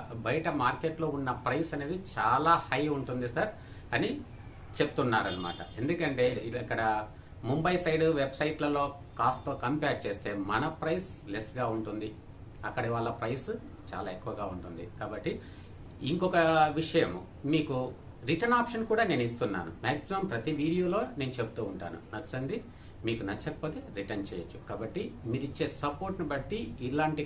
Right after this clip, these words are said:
కలెక్షన్ చాలా ఉంది, చాలా తయారు చేస్తున్నారు, చాలా చాలా కలెక్షన్ నేను మీ ముందు ఉంచుతాను. కాబట్టి మీకు నచ్చితే ఆలస్యం చేయకుండా మన ఛానల్ సబ్స్క్రైబ్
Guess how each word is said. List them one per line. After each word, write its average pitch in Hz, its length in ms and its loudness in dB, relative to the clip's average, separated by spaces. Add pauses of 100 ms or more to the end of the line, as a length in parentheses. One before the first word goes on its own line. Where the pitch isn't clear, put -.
కలెక్షన్ 190 440 -2 (260)
చాలా 170 320 8 (160)
ఉంది, 180 220 2 (400)
చాలా 190 320 10 (140)
తయారు 165 360 6
చేస్తున్నారు, 165 640 4 (480)
చాలా 196 280 10 (120)
చాలా 160 260 6
కలెక్షన్ 135 360 -2 (140)
నేను 127 200 -2
మీ 117 140 0
ముందు 107 220 0
ఉంచుతాను. 95 380 -6 (540)
కాబట్టి 110 300 0 (480)
మీకు 98 180 -8
నచ్చితే 113 420 -2 (160)
ఆలస్యం 185 380 4 (140)
చేయకుండా 135 520 4 (340)
మన 107 100 -4 (100)
ఛానల్ 110 320 -2
సబ్స్క్రైబ్ 117 380 -2